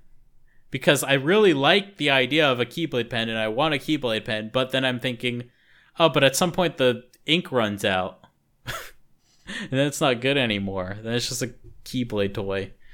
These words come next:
So maybe not that. So I'm thinking maybe blanket with a hood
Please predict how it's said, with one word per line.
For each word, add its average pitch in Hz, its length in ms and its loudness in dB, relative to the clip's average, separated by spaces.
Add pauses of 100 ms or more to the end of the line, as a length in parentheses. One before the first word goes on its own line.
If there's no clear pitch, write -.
(360)
So 127 480 4
maybe 165 260 4
not 151 280 4
that. 123 400 4
So 143 100 -4
I'm 151 100 -2
thinking 190 300 -6
maybe 160 240 2
blanket 165 480 2
with 196 140 4
a 175 80 6
hood 160 420 4